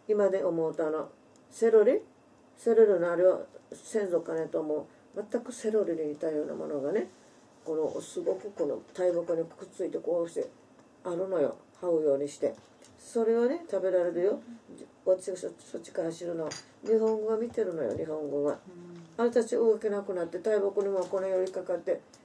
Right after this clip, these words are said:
Speaker 1: 食べるのもない、武器もない、戦争する記憶、記憶、記録は全くない。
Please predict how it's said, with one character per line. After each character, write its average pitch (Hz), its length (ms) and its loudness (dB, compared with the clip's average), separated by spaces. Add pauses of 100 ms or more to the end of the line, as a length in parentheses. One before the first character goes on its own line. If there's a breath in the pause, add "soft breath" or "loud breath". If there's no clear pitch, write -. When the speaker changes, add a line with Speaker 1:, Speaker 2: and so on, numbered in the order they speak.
(360 loud breath)
Speaker 1:
食 220 160 2
べ 214 40 2
る 214 120 4
の 196 80 0
も 170 140 2
な 160 100 0
い、 143 100 -2 (240)
武 214 140 -4
器 208 100 -6
も 185 160 0
な 160 140 0
い、 - 80 -6
戦 196 180 -2
争 185 240 -2
す 175 120 -8
る 165 260 -4
記 196 80 0
憶、 170 180 0
記 185 100 -4
憶、 165 400 0
記 - 80 -8
録 175 220 -2
は 165 100 -6
全 170 300 -6
く 170 140 -10
な 156 100 -8
い。 143 60 -10